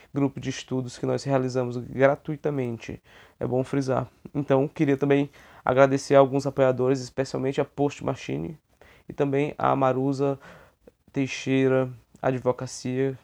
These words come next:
que são apoiadores nossos, e também a todos os nossos apoiadores da Escola de Filosofia. Então,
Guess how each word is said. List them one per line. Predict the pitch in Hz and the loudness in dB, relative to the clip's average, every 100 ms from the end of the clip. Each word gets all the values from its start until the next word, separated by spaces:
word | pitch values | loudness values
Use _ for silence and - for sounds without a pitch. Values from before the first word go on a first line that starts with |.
| _ | _
que | - 135 | -6 -4
são | 131 139 135 | -4 -2 -2
apoiadores | 131 135 127 131 127 | 0 2 2 0 -2
nossos, | 123 127 139 - | -2 -2 -2 -8
e | - | -8
também | 151 143 | -4 -2
a | 143 | -2
todos | - 147 147 | -2 -4 -4
os | |
nossos | 139 139 131 | -6 -4 -2
apoiadores | 143 139 131 127 131 | -2 0 -2 0 -2
da | 127 | -2
Escola | 127 - 127 | -4 -4 -4
de | |
Filosofia. | 123 127 123 127 - 104 - - _ - - - - 123 | -4 -6 -6 -8 -6 -6 -8 -14 _ -20 -20 -20 -12 -6
Então, | 175 151 | 4 6